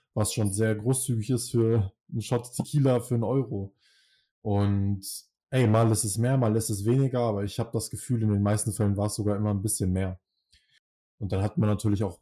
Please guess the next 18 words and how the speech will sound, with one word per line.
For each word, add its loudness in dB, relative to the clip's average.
Plastikpinchen 0
benutzt. -4
<clears throat> 0
Egal 0
wie 0
viel 0
Müll 4
das 0
jetzt -4
gemacht -4
hat, -4
darüber -2
will -2
ich -2
jetzt -6
gar -4
nichts -4
sagen. -4